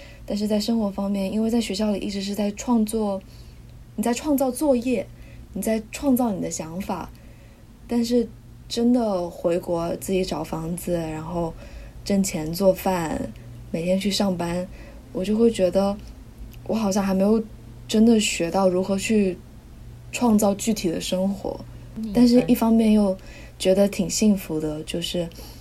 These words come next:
Speaker 1: 你终于可以说，说从一个比较虚的环境里真的独立生活，然后每天做非常具体的事情、具体的劳-，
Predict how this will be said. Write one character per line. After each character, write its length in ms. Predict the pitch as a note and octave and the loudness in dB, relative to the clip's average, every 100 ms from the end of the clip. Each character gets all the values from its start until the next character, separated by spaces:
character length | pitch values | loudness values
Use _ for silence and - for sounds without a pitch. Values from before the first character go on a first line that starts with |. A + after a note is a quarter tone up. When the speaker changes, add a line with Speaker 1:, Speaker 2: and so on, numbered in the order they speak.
| - - - - | -18 -20 -20 -10
Speaker 1:
你 100 | F#3 | -8
终 240 | F3 G3 G3+ | 0 4 4
于 80 | |
可 240 | G3+ - F3 | 2 -2 0
以 220 | F3 E3 | 0 -2
说， 240 | F3 F3+ | -4 -6
说 240 | F3 F3+ F3+ - | -4 -2 -2 -6
从 260 | - E3+ | -8 -6
一 120 | E3+ E3+ | -6 0
个 180 | F#3 F3+ - - - - - - - - - | 0 -2 -10 -16 -16 -18 -20 -18 -20 -16 -8
比 100 | E3+ | -4
较 240 | F3 F3 | -2 -4
虚 840 | F3 - - A3 A3+ A#3 A#3+ A#3+ A#3+ | -4 -4 0 2 4 4 4 2 0
的 400 | G3 E3+ F3+ G#3 - | -2 0 -2 -8 -12
环 280 | - D#3+ D#3+ | -8 -6 -4
境 200 | F#3 E3+ | -4 -4
里 200 | D#3 - - - - - - - - - - | -6 -10 -16 -18 -18 -18 -18 -20 -20 -20 -8
真 240 | - G3+ G3+ | 0 4 6
的 440 | F#3+ E3+ D#3 - - - | 4 2 -2 -4 -10 -6
独 140 | E3 D#3+ | -4 0
立 160 | F3+ | 0
生 280 | F3 F3+ F3+ | 0 -2 -2
活， 360 | F#3+ D3+ C#3+ D3 | -4 -4 -4 -6
然 120 | D3 | -10
后 320 | - E3 D#3+ - - - - - | -8 -6 -6 -10 -18 -20 -20 -8
每 120 | D#3+ | -6
天 220 | D#3 F3 F#3 | -2 -2 0
做 180 | F#3+ | 0
非 140 | F3 F3 | 2 0
常 260 | F3+ D#3 D#3+ - - | -2 -8 -10 -12 -12
具 160 | - G3 | -2 -2
体 140 | - | 0
的 100 | D3+ | -4
事 140 | D3+ D#3+ | -4 -4
情、 200 | - D#3 | -2 -2
具 160 | - F3+ | -2 -4
体 120 | - | -2
的 140 | D#3 | -2
劳-， 220 | D3 C#3+ | -2 -4